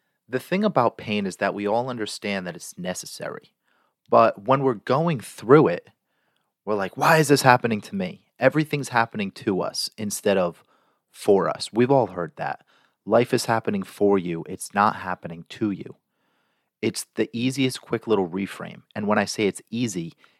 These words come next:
it's easy to see the other side and see the perspective of it.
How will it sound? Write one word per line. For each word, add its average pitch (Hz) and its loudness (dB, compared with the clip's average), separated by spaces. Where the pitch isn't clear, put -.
it's 110 -6
easy 113 -4
to 95 0
see 110 -4
the 101 2
other 90 2
side 101 2
and 104 -8
see - -6
the - -14
perspective - -6
of 151 -2
it. 170 -4